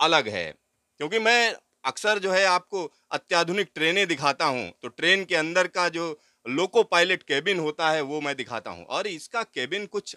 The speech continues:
अलग है, डिफरेंट है। देखिए, यहाँ पर जो स्क्रीन है, Android स्क्रीन है, साथ ही साथ टच स्क्रीन है और सामने कई चीज़ें हैं, यानी बिल्कुल ही फ़र्क है ये।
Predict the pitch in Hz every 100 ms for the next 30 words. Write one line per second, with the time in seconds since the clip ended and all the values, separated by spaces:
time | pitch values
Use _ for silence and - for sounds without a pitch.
0 | - 110 113 - 92 147 202 190 123 87
1 | - _ _ 147 - 139 - _ _ -
2 | 127 156 165 170 170 151 123 127 120 -
3 | 160 175 160 156 113 110 113 139 151 143
4 | - 147 147 147 135 - 120 - 135 151
5 | 131 _ _ _ 185 180 156 156 160 151
6 | 151 104 _ _ - 185 - 170 180 247
7 | 277 156 - _ _ 254 285 254 - 139
8 | 151 208 147 104 85 147 247 294 135 156
9 | 190 190 254 254 220 208 226 - _ -
10 | 180 202 - 92 85